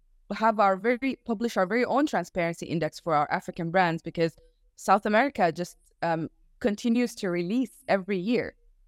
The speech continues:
And the concept of the Transparency Index is that it rates the biggest brands in each country in the re-, in, in the continent, for instance,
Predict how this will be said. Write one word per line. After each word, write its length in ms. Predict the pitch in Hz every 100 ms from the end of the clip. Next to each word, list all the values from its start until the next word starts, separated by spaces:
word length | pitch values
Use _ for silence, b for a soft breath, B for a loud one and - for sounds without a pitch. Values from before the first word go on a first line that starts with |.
| _ _ -
And 100 | 185
the 60 | 190
concept 400 | 240 262 - 196
of 80 |
the 80 | 175
Transparency 680 | - 180 - 196 185 190 -
Index 380 | 180 170 165 -
is 100 | 156
that 180 | 165 -
it 220 | - -
rates 420 | 185 220 - - - _ _ 170
the 260 | 196 185 165
biggest 420 | 202 208 208 180
brands 480 | 185 180 185 190 - -
in 200 | 190 190
each 260 | 214 214 -
country 500 | 196 202 - 185 170
in 180 | 165 190
the 120 | 170
re-, 180 | 180 190 -
in, 240 | 170 170
in 160 | 160 170
the 80 | 170
continent, 480 | 196 190 170 170
for 140 | - -
instance, 480 | 196 - 294 415